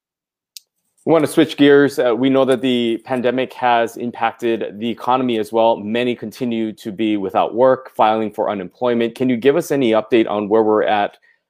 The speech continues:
with, uh, the unemployment benefits that have not gone out, uh, in this latest round of funding that came down from the federal government? We know that when we talked to the director, uh, over at the Department of Labor saying that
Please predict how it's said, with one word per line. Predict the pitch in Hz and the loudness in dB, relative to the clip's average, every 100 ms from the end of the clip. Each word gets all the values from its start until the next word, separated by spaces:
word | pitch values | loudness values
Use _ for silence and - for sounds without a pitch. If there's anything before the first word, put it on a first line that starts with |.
| _ | _
with, | 113 120 110 - | 2 4 2 0
uh, | 107 101 90 | 0 0 0
the | 113 | 0
unemployment | 120 113 - 120 110 | 0 -2 -2 -2 -2
benefits | 110 107 98 101 - | -2 -2 -2 -4 -4
that | 107 104 - | -2 -2 -2
have | 104 104 98 - _ _ - | -4 -2 -4 -8 _ _ -8
not | 110 123 113 | 0 0 0
gone | 123 120 120 | -2 -2 0
out, | 110 107 104 - - | 0 0 -2 -8 -10
uh, | 110 104 - | -6 -6 -8
in | 113 110 | -8 -6
this | 113 110 | -6 -4
latest | 107 117 110 - | -2 0 -2 -4
round | 107 104 101 101 92 | -4 -2 -4 -8 -6
of | 104 95 | -8 -6
funding | - 110 107 | -6 -4 -4
that | 98 - | -6 -8
came | 113 104 | -8 -6
down | 107 101 | -4 -6
from | 101 | -6
the | 95 | -6
federal | 110 95 | -4 -2
government? | 95 104 101 95 | -2 -2 -2 -2
We | 107 | -2
know | 107 110 110 107 _ _ _ | 2 4 4 0 _ _ _
that | - - - | -6 -4 -2
when | 113 107 | 0 2
we | 104 123 | 0 -2
talked | - 113 - | -2 -2 -2
to | |
the | 104 101 | -6 -4
director, | 104 104 - 113 101 104 | 0 0 0 2 2 2
uh, | 95 - | 2 0
over | - 104 104 | -2 0 2
at | 98 | 0
the | 104 | -4
Department | 90 104 98 95 | -6 -4 -4 -2
of | |
Labor | 101 95 101 | -2 -2 -4
saying | 110 101 98 | -4 -4 0
that | 98 | 0